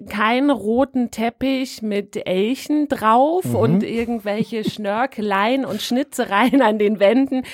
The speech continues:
Speaker 1: Nein, es ist wirklich ein sehr, sehr cooles Haus.
Speaker 2: Mhm. Also für zweihundertfünfundzwanzig Euro die Zweitagestour und für fünfundsechzig Euro die Eintagestour. Ich meine, wenn man sich überlegt, was heutzutage allein schon die Skitageskarte kostet, der Skitagespass,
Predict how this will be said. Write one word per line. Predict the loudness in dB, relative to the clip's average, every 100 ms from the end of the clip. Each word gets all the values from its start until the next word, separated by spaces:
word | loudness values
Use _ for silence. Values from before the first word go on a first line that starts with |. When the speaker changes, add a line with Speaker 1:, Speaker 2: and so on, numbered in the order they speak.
| -16 0
Speaker 1:
Nein, | 2 4 0
es | -6
ist | -8
wirklich | -6 -4 -4
ein | -4
sehr, | 2 4 4
sehr | 0
cooles | -6 -12 -12 -10
Haus. | -10 -12 -12 -8
Speaker 2:
Mhm. | -4 -4 -4 -10 -16 -16 -20 -20 _
Also | 2 2 0
für | -2
zweihundertfünfundzwanzig | 0 2 4 2 4 4 4 2 0 -2
Euro | 0 0
die | -2
Zweitagestour | -4 -2 0 2 2 2 -2 -2 2 4 4
und | 0 -4
für | -4
fünfundsechzig | -2 -2 0 0 -2 -4 -6
Euro | -2 -2
die | 0
Eintagestour. | 0 2 4 2 0 0 0
Ich | 0 -12 -6
meine, | -2
wenn | 0
man | 0
sich | 0 0
überlegt, | 2 2 2 0
was | -2 0
heutzutage | -2 -2 -2 0 0
allein | 0 0 -2
schon | 0
die | 0 0
Skitageskarte | -2 -2 -2 0 -2 0 0 -2 -2 -2 -2
kostet, | -4 -4 -4 -2 -4 -4 -10
der |
Skitagespass, | -10 -10 -8 -6 -6 -6 -6 -6 -8 -10 -10